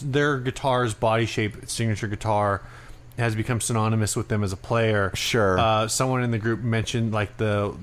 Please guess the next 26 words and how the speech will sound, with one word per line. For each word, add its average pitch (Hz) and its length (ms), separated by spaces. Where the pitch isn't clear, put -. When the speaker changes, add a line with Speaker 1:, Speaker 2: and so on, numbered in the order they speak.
Speaker 1:
the 107 320
P 131 180
V 120 140
Wolfgang 110 960
Speaker 2:
Uh-huh. 117 540
Speaker 1:
or, 113 100
like, 107 300
the 113 160
Ernie 117 360
or 110 260
the 104 280
Music 110 400
Man, 107 480
uh, 101 440
Axis 104 540
body 98 360
shape. 101 320
Speaker 2:
You 113 140
know 110 80
what 110 100
I - 20
used 104 280
to 110 80
want 98 300
to 104 60
want? 95 380